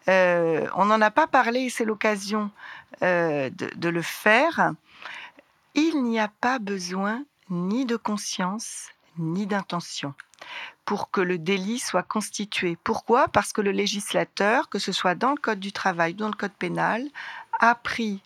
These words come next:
le soin de dire que il s'agit d'agissements répétés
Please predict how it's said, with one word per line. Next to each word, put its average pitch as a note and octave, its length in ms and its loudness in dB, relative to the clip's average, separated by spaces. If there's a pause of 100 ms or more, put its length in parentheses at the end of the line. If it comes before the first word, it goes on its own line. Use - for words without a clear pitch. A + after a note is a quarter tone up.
(140)
le A3 180 0
soin E3+ 500 -2 (520)
de F#3+ 180 -2
dire G3+ 580 -4
que A3+ 280 2 (560)
il E3 100 -6
s'agit G#3+ 720 2
d'agissements F#3+ 800 0
répétés F3+ 640 -4